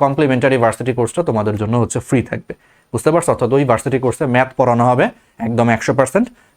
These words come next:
আর ফিজিক্স, কেমিস্ট্রি, মেডিকেল প্রিপারেশনের পর যতটুকু গ্যাপ থাকে ভার্সিটির জন্য, সেটা ফিজিক্স, কেমিস্ট্রি কভার করে দেওয়া হবে। আর মেডিকেলে পড়লে বায়োলজি ভার্সিটির জন্য আলাদা করে পড়ার কোনো দরকার নেই, এমনি বায়োলজি হয়ে যাবে। আর সাথে ম্যাথটাও পড়ায় দেবো আমরা কমপ্লিমেন্টারি ভার্সিটি কোর্সে,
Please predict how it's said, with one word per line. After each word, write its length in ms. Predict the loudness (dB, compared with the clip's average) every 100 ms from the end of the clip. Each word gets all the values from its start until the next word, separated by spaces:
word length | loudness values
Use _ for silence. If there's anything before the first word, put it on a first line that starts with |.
| -2
আর 80 | 0 0
ফিজিক্স, 280 | 2 0 0
কেমিস্ট্রি, 340 | 0 0 -2 0 2
মেডিকেল 280 | 2 2 2 2
প্রিপারেশনের 520 | 2 2 0 -2 -2 0
পর 80 | 0 0
যতটুকু 380 | -2 -4 -4 -2 0
গ্যাপ 160 | -2 -2
থাকে 140 | -2 0
ভার্সিটির 360 | 0 -2 -4 -2
জন্য, 140 | -2 -4 -4
সেটা 200 | -4 -4 -2
ফিজিক্স, 220 | -2 -2
কেমিস্ট্রি 280 | -6 -6 -2 0
কভার 180 | 0 0
করে 140 | -2 0
দেওয়া 140 | 0 0
হবে। 140 | -2 -6 -16 -20 -6 -2
আর 80 | 0 -2 -2
মেডিকেলে 360 | 0 2 2 2 2
পড়লে 180 | 2 2 2
বায়োলজি 360 | 2 2 2 0
ভার্সিটির 380 | 0 0 0 0
জন্য 120 | 2 2
আলাদা 180 | 2 0
করে 120 | -2 0
পড়ার 200 | 0 0 0
কোনো 120 | 0 2
দরকার 200 | 0 -4 -8
নেই, 80 | -10 _ _ 0
এমনি 160 | 2 2
বায়োলজি 340 | 2 0 -2 -4
হয়ে 120 | -4
যাবে। 140 | -6 -10 _ _ _
আর 80 | -8
সাথে 160 | -4 -2 0
ম্যাথটাও 300 | 0 2 2 4
পড়ায় 220 | 2 2
দেবো 120 | 2 2
আমরা 140 | 2 0
কমপ্লিমেন্টারি 520 | 0 0 -2 0 0 2
ভার্সিটি 300 | 0 -2 -4 -4
কোর্সে, 220 | -4